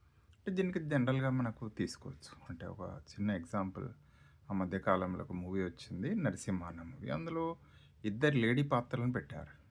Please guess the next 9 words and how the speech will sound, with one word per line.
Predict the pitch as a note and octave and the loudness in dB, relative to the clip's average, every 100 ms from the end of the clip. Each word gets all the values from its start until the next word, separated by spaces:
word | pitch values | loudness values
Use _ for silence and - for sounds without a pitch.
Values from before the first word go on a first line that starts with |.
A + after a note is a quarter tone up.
| - - - - _ _ _ _ - _ _ - - G#2 | -20 -20 -20 -20 _ _ _ _ -20 _ _ -20 -6 -4
ఒకటి | G2+ F2+ F2+ F2+ | -2 -2 -4 -4
మామూలుగా | F2+ F2 E2+ F2 E2+ | -4 -6 -6 -6 -8
ఇద్దరు | E2+ F2+ G#2 | -6 -4 -2
పాత్రలను | F#2 F#2 A#2 A2+ | -2 0 2 2
పెడతారు. | A2 A2 B2+ | 2 0 0
ఒక | B2+ A#2+ | 0 0
పాత్ర | G#2+ G#2 C3 | 0 0 2
లోపల | B2 B2 B2 | 2 2 0
ఏందంటే | A#2+ A#2+ B2 D3+ D#3 | 0 2 0 0 -2